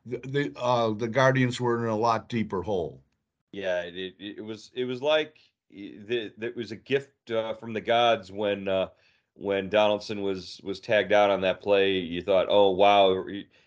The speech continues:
Speaker 2: you know, things are, are gonna stay one one. It, it, it's gonna be all right." And then, you know, two batters later, you're, you're down in the game. It kinda, kinda deflating at that point. Um, that Donaldson play,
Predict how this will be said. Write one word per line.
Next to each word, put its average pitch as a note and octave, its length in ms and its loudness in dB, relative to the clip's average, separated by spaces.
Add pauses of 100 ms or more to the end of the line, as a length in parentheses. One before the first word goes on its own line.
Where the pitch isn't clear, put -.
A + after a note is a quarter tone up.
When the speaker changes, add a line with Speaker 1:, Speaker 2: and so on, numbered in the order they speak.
(140)
Speaker 2:
you F#2+ 100 -6
know, F2+ 180 -2
things G#2 320 -6
are, F#2+ 320 -4 (120)
are G2 140 -2
gonna F#2+ 140 -6
stay G#2 280 0
one G2+ 340 0
one. G#2+ 360 2
It, F2+ 140 -12
it, F2+ 200 -6
it's E2+ 200 -10
gonna F2+ 160 -10
be F#2 120 -6
all F2+ 160 0
right." G2 360 0
And F#2 120 -8
then, F2 260 -4 (480)
you G2 100 -10
know, F2+ 140 -4
two A2 200 -10
batters F#2 380 2
later, F#2 320 0
you're, F2 260 -6
you're E2+ 160 -10
down F#2 440 -2
in F2 240 -10
the F2 80 -12
game. F2+ 320 -4
It F2 120 -10
kinda, F2+ 300 -6 (180)
kinda C3 260 -2
deflating G2 540 -6
at E2+ 100 -10
that F2+ 200 -4
point. F2 220 -8 (600)
Um, G#2+ 440 2 (640)
that C3 180 2
Donaldson B2+ 480 4
play, G#2 340 -2